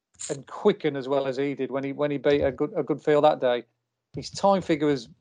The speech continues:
very, very special. His back end sectionals, you can imagine, were very good. And it was one of the few times where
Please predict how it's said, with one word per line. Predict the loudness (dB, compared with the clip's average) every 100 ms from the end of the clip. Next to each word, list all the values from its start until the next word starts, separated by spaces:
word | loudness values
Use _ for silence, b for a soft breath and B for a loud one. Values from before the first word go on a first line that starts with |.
| -20
very, | -18 0 4 6 4
very | 4 2 0
special. | -4 -4 0 0 -2 _ _ _ _ _ -10
His | 2
back | 2 2
end | -6
sectionals, | -2 -4 -2 -6 -6
you | -6
can | -2
imagine, | 0 0 -2
were | -4
very | 0 0 0
good. | -2 -2 -6 _ _ _ _ _ _ _ -8
And | -6
it | -4
was | 2
one | 4 6
of |
the | 4
few | 4 0 2
times | 2 2 2
where | 6 8 6